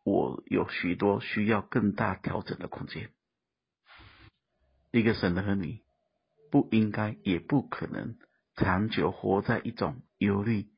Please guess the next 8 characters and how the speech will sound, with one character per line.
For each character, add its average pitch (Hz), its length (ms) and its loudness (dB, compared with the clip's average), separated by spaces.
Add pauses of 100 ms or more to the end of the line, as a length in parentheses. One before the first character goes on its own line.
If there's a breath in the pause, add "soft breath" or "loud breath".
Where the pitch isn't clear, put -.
(160)
担 98 180 0
心、 98 400 0
害 110 320 -2
怕 104 300 -4
的 73 180 -4
情 - 220 -6
况 87 180 -4
中。 78 260 -12